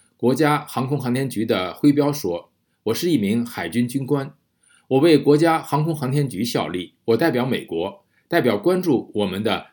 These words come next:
白人小孩、墨西哥小孩、西班牙小孩和伊朗小孩，因为这可能是宇宙中最容易识别的象征之一。我认为这的确重要，我对此非常认真。”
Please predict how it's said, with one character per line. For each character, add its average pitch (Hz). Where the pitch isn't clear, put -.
白 113
人 160
小 87
孩、 78
墨 165
西 170
哥 180
小 82
孩、 -
西 -
班 190
牙 143
小 85
孩 80
和 113
伊 113
朗 127
小 67
孩， 78
因 151
为 113
这 190
可 143
能 107
是 139
宇 101
宙 143
中 123
最 196
容 120
易 147
识 -
别 120
的 147
象 95
征 95
之 104
一。 98
我 123
认 175
为 120
这 127
的 101
确 -
重 95
要， 80
我 120
对 170
此 -
非 175
常 95
认 98
真。” 98